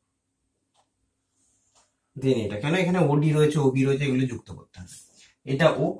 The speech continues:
তাহলে এবিসিডি একটি ই, আহ, আয়তক্ষেত্র আমি এঁকে দিয়েছি, যার অভ্যন্তরে একটা বিন্দু ও।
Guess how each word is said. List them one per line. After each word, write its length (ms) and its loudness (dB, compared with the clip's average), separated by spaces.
তাহলে 220 0
এবিসিডি 640 2
একটি 240 -4
ই, 120 -2
আহ, 340 2
আয়তক্ষেত্র 480 2
আমি 140 2
এঁকে 160 -2
দিয়েছি, 320 -4
যার 200 4
অভ্যন্তরে 420 2
একটা 140 0
বিন্দু 280 0
ও। 80 -8